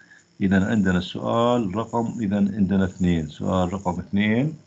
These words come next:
طبعًا سؤال رقم اثنين معطيني رسمة إذا هون، نرسمها رسمة، رسمة تقريبية عزيز الطالب، <coughs> موجودة عندك بالكتاب. هلا الآن بقول لنا إنه عندنا الاقتران إذا بهذا الشكل.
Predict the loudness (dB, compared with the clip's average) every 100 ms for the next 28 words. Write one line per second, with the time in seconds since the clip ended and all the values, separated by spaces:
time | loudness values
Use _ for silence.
0 | _ _ _ -4 2 4 2 2 0 2
1 | -2 -4 -2 -2 0 0 0 0 2 2
2 | 4 2 0 0 0 0 -2 -2 0 2
3 | 2 2 0 -6 -14 -10 -10 -6 -4 0
4 | 0 -2 -4 -4 -6 -8 -6 -4 -2 0
5 | 2 2 2 2 -2 -8 -10 -4 -2 0
6 | -2 -4 -10 -20 _ _ -20 -20 _ -20
7 | -20 -20 -20 _ _ _ _ _ _ 0
8 | 4 6 6 8 6 4 2 2 0 -4
9 | -4 0 2 4 2 -4 -16 -20 -20 -20
10 | -20 -20 -20 -20 -20 -20 -20 -20 -20 -20
11 | -20 -20 -20 -20 -20 -20 -20 _ 0 2
12 | 4 2 0 0 2 0 0 0 2 4
13 | 2 4 4 4 0 2 2 2 0 -2
14 | -2 0 2 0 -2 -4 -4 -4 -2 0
15 | 2 0 -4 -8 -4 -2 -2